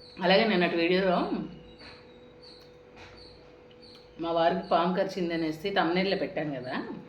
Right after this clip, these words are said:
అది వీడియో మొత్తం చూస్తే తెలుస్తుంది ఎవరికైనాను. వీడియో మొత్తం చూడకుండా thumbnail చూసేసి "ఏమైంది, ఏమైంది" అని మెసేజ్లు పెడితే ఎలా చెప్పండి? కరెక్ట్ కాదు కదా. పూర్తిగా చూస్తే వింటేనే కదా తెలుస్తుంది.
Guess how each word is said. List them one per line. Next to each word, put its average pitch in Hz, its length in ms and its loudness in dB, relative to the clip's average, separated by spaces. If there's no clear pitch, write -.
అది 233 140 0
వీడియో 233 240 6
మొత్తం 254 400 6
చూస్తే 285 240 2
తెలుస్తుంది 233 460 4
ఎవరికైనాను. 165 680 0
వీడియో 277 200 6
మొత్తం 277 360 4
చూడకుండా 160 480 2
thumbnail 254 420 2
చూసేసి 185 380 -2
"ఏమైంది, 262 380 2
ఏమైంది" 214 400 -2
అని 196 200 -4
మెసేజ్లు 233 560 4
పెడితే 185 200 2
ఎలా 180 160 6
చెప్పండి? 180 460 -2
కరెక్ట్ - 340 -10
కాదు 185 200 6
కదా. 160 200 2
పూర్తిగా 196 400 2
చూస్తే 214 320 4
వింటేనే 214 460 2
కదా 202 120 0
తెలుస్తుంది. 175 540 -4